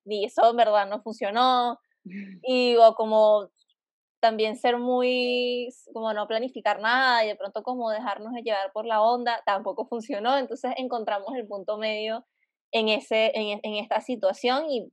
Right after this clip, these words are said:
Speaker 1: va a seguir evolucionando, y yo siento que ha sido un año increíble para las tres,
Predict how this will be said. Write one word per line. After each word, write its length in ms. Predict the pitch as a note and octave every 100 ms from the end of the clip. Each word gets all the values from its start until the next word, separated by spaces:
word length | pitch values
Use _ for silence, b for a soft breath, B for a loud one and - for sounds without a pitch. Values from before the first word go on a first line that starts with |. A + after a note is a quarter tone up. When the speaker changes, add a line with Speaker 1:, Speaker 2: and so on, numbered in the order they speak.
| -
Speaker 1:
va 80 | D4+
a 60 |
seguir 280 | - A3 A3
evolucionando, 960 | A3+ A3+ A#3+ A#3+ G#3 F#3+ G#3 A3+ C#4 D4+
y 180 | A#3+ G#3
yo 80 | G#3+
siento 420 | - A3 A3 A#3
que 260 | C4 B3+ - b b b _ _ _ _ -
ha 120 | G#3+
sido 300 | - A3 A#3+
un 80 | B3+
año 180 | B3+ B3+
increíble 540 | C#4 C4 A3 G#3+ A3
para 260 | C#4+ C#4+ G#3
las 160 | F#3 -
tres, 560 | - D4 G3 - _ _